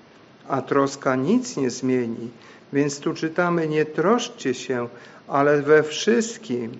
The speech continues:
we wszystkim jest powiedziane, w modlitwie i błaganiach, z dziękczynieniem. Więc widzimy tu znowu postawę sługi, e, błaganie,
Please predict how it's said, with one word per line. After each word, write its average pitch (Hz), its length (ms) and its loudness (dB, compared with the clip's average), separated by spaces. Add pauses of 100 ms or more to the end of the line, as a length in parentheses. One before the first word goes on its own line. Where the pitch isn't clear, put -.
(140)
we 147 380 2
wszystkim 165 760 0
jest 123 240 -2
powiedziane, 127 680 -2
w 107 100 -12
modlitwie 151 680 0
i 165 60 0
błaganiach, 156 800 2 (580)
z - 60 -20
dziękczynieniem. 156 1000 -2
Więc 127 360 -4 (320)
widzimy 151 460 -2
tu 156 280 -4 (500)
znowu 147 520 0
postawę 135 680 2
sługi, 131 560 -2 (560)
e, 127 220 -2
błaganie, 127 880 2